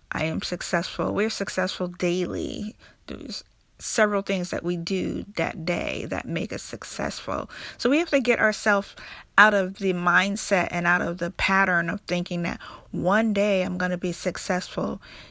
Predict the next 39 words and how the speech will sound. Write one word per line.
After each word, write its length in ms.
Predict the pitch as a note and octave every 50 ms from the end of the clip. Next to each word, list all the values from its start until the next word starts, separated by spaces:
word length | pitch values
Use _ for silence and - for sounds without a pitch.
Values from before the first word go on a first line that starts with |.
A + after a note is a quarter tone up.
| - - - -
You 140 | - G3+ G#3
know 140 | G#3+ G#3+
what? 240 | G#3+ A3 A3+ A3 -
You 100 | - G#3+
gotta 200 | A#3 A3+ G#3 F#3
stop 320 | - - - G3 F#3+ G3 -
and 120 | F#3 F3+
give 160 | F#3+ F#3+ F#3
yourself 340 | F#3 F3+ - - F3 E3+ -
some 160 | - E3+ E3+
credit 420 | - - - - B3+ A#3+ - - -
for 180 | - F#3+ F3+
the 120 | F3 F3 F3
goals 340 | - F3 F#3 F#3+ F#3 G3
that 220 | - F3 E3+ - -
you're 100 | E3 E3
reaching 560 | E3+ F#3 F#3+ F#3+ - - F3+ E3 E3+ E3 E3 _ _ -
daily. 640 | - F#3+ G3+ A3+ B3 A#3+ - - - - - - - - - - - - - - - - - - - - - - _ _ - - -
Daily. 760 | F#3+ F3 F3+ F#3+ F3+ D3 - G2 - - - - G#3 - _ _ _ _ _ _ -
And 180 | - F#3 F#3 F3
those 380 | F#3+ G3 G#3 A3 A3 G#3 G3
are 280 | - - F3 D#3+ D#3+ E3
the 120 | F3 G3
successes 800 | F#3+ - - F#3+ - - - - F#3+ F3+ - - E3+ E3+ G3 G3+
that 200 | E3 - - -
take 300 | - - G3 F3 - -
you 160 | - - G#3+ A3+
to 160 | - - F3
that 180 | F3 E3+ E3+ - -
ultimate 520 | E3 E3 F3+ - - E3 E3+ E3+ - - _ _ _ _ _ _ -
place 640 | - - - G3 F3+ E3 E3 - - - - - - _ -
in 220 | G3 F#3 F3+ F3+
life 340 | F3+ F3 G#2+ G#2+ F#3 - -
that 240 | - - - - F#3
you 220 | F3 E3 E3 E3
desire 440 | E3 E3+ E3 - E3 E3+ E3 F3+ -
to 100 | F3+ F#3
be 260 | F3 F3 E3+ E3+ -
at 280 | - - - - G4+